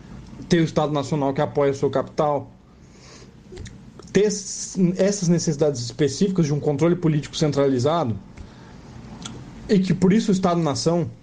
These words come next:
porque o capital não tem um controle, o capital é incontrolável nessa medida. E o controle da, dessa relação antagônica entre trabalho e capital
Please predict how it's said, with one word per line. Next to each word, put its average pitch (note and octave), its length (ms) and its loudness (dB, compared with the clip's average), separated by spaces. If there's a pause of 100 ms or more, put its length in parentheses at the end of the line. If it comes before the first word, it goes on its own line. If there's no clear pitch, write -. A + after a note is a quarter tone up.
(200)
porque - 340 4
o C#3+ 120 0
capital F3+ 320 2
não G#3 160 4
tem G#3 200 4
um F#3+ 140 6
controle, D3 680 4
o G2 40 -8
capital C3+ 280 0
é F#3 60 4
incontrolável F#3+ 880 2
nessa B2+ 240 -2
medida. B2 440 0 (1040)
E G3 280 6
o C#3+ 80 0
controle F#3+ 680 2 (200)
da, D3+ 300 2
dessa E3 300 2
relação C#3 680 2
antagônica C3+ 580 0
entre C3 140 0
trabalho A#2+ 420 2
e - 20 0
capital E3 540 0